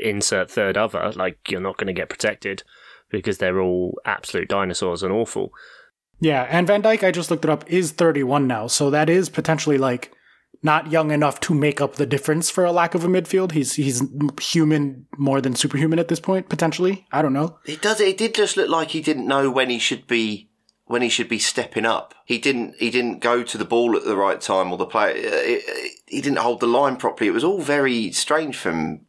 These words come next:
Speaker 3: from Van, well, all of them really. I'm singling out Van Dijk just 'cause he's been imperious previously. You know, he's been s-,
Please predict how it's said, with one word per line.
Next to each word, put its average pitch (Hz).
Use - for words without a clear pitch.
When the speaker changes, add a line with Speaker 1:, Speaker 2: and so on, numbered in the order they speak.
Speaker 3:
from 80
Van, 85
well, 185
all 147
of 90
them 78
really. 80
I'm 82
singling 76
out 69
Van 76
Dijk 82
just -
'cause 73
he's 78
been 80
imperious 85
previously. -
You 90
know, 65
he's 78
been 78
s-, -